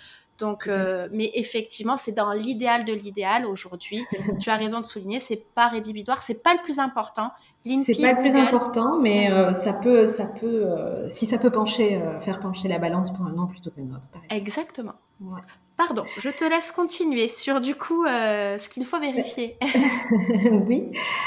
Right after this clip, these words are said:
Speaker 2: Alors, euh, également, moi, ce que je conseille, et, euh, c'est quelque chose que j'avais fait mais pas assez profondément, moi, à mes débuts. Mais c'est de vérifier avec différentes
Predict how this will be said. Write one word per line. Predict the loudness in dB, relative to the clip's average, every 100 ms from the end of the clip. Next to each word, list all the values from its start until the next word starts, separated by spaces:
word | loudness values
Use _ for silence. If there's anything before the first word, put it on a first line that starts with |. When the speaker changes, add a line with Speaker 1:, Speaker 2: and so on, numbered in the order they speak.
| 2
Speaker 2:
Alors, | 6 8 6 4
euh, | 6 8 8
également, | 6 4 4 4 2
moi, | 2 2
ce | 2
que | -2
je | -2
conseille, | -2 -2 0 0 0 -2
et, | 0 0 -2 -4
euh, | -4
c'est | -6 -6 -4 -2 -4 -6 -4
quelque | -4 -4
chose | -4 -4
que | -4
j'avais | -4 -4 -4
fait | -6 -6 -2 -2 -2 -14 -20 -20 -20 -20 _
mais | -4 -4
pas | -4 -4
assez | -2 -2
profondément, | -4 -6 -4 -2 -4 -4 -6
moi, | -6
à | -4
mes | -2 -2
débuts. | -2 -8 -12 -14 -2
Mais | -2
c'est | 0 -2
de |
vérifier | 2 2 2 0 -4 -2
avec | -2 -2 -4
différentes | -8 -8 -6 -4 -4 -4